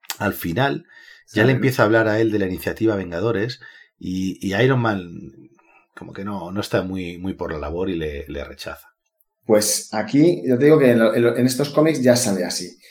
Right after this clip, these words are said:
Speaker 2: Y entonces esto venía porque todo se basa, bueno, ahí se basan mucho los cómics, como decíamos. Y aquí en Ant-Man, efectivamente, Henry Pym es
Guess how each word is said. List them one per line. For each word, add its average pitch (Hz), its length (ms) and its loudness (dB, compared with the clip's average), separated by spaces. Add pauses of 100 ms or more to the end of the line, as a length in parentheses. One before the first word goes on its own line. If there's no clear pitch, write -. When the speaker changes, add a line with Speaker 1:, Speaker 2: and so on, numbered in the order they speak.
(240)
Speaker 2:
Y 123 80 0
entonces 143 280 2
esto 127 240 2
venía 147 720 4
porque 104 1400 0 (460)
todo 131 220 4
se 143 120 2
basa, 143 260 4 (120)
bueno, 139 420 -2
ahí 107 380 -4
se 107 160 -6
basan 117 180 -2
mucho 123 180 0
los 101 120 -4
cómics, 120 240 0
como 104 140 -8
decíamos. 101 500 -6
Y 117 80 -4
aquí 104 180 -2
en 147 80 4
Ant-Man, 156 460 2 (500)
efectivamente, 104 680 2
Henry 127 420 4
Pym 156 440 4 (240)
es - 440 -2